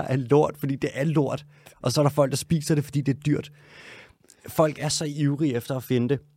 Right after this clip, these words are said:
Som oftest, når folk er ude og kigge efter ambra, så det, de støder på, på strandene, det er noget andet. Det er gummi, og så er det klumper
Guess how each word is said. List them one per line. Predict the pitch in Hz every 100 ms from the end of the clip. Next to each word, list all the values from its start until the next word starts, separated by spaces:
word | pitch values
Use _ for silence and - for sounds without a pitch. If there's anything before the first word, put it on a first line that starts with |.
| _ _ _ _ _ _ _ _
Som | - 131 131
oftest, | 131 147 147 180 -
når | 147
folk | - 147 143
er | 139
ude | 127 127 139
og | - 117
kigge | - 156 127
efter | -
ambra, | - 95 98 135
så | - 143 -
det, | 143
de |
støder | 147 - 135
på, | 123 - 131 127 _ -
på | 160
strandene, | 139 98 90 90 110 - _ - - - _ _
det | 127
er | 143
noget | 135
andet. | 98 90 95 - -
Det | 131 107
er | 85 _
gummi, | 127 120 170 160 - _ _ _ _
og | 113
så | -
er |
det | 127 -
klumper | - 120 113 110 120 180